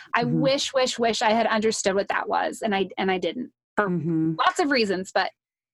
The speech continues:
Speaker 1: definitely modeling and letting the parent be part of that would be super helpful.
Speaker 2: I love that. And I think it's a really important reminder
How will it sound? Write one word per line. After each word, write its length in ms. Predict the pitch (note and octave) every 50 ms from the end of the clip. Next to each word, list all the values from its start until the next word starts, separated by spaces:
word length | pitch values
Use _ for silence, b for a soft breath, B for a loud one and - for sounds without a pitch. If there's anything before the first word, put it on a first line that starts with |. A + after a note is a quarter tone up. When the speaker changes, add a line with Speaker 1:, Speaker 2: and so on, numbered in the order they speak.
| _
Speaker 1:
definitely 520 | - C#4+ C4 C4+ D4 C#4+ C4+ D4 D4 C4+ C4
modeling 580 | B3 B3 A#3+ A#3+ B3+ B3 A#3+ A#3 A3+ A3 A3
and 120 | A3+ G#3+ G#3
letting 380 | A3 - G#3 A3+ A#3+ A#3 A#3
the 120 | A3+ A3+ A3
parent 420 | A#3+ A#3+ A3 G#3 G#3 G3+ F#3+ G3
be 180 | G#3+ G#3 G#3 G3+ -
part 240 | - - G3+ F#3 F#3+
of 140 | F#3 F3+ F#3
that 260 | F3+ E3+ - - - - _ _ _ _ _ _ -
would 180 | G#3+ G3+ F#3
be 120 | F#3 G3 G3+
super 360 | - - - G3+ G3 - F#3
helpful. 500 | - - - - _ - - - G#3+ - _ _ _ _ _ _ _ - - - -
Speaker 2:
I 100 | E3+ F#3
love 280 | F3+ F3+ D#3+ D#3+ D#3+
that. 240 | - D#3 D3+ - -
And 80 | F#3 G3
I 40 | F#3+
think 180 | F#3+ A3 G#3
it's 120 | A3 G#3+ A3
a 80 | G#3
really 280 | F#3 F3 E3+ E3+ E3+ F3
important 400 | E3+ F3 E3+ F3 - - E3 E3
reminder 600 | D#3+ D#3 D3+ C#3+ C#3+ D#3 D3+ D#3+ D#3+ F3 F#3